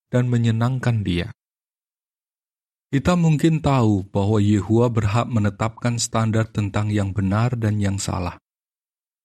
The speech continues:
Tapi itu saja tidak cukup. Kita juga harus mau menerima standarnya itu, supaya kita bisa mengikutinya. Sebagai gambaran,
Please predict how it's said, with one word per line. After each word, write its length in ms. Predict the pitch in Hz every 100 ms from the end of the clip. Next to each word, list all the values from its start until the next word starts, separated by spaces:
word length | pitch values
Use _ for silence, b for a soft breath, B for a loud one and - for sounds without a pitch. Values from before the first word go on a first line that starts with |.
| _
Tapi 320 | 98 98 160 156
itu 160 | 113 113
saja 320 | 95 95 127
tidak 320 | 139 131 -
cukup. 400 | 165 160 104 - _ _ _ _ _ _ _ _ _ _ _ _
Kita 300 | 131 120 143
juga 260 | 139 123 123
harus 380 | 110 143 202 -
mau 240 | 143 190
menerima 540 | 165 131 123 131 123 127
standarnya 640 | - 120 113 110 120 113
itu, 400 | 113 - 98 95 - _ _ _ _
supaya 480 | - 117 95 98 98
kita 400 | - 117 131 127
bisa 260 | 120 123
mengikutinya. 880 | 117 110 101 110 101 95 87 87 - _ _ _ _ _ _ _ _ _ _ _
Sebagai 400 | - 117 113 117 113
gambaran, 640 | 107 104 92 95 131 175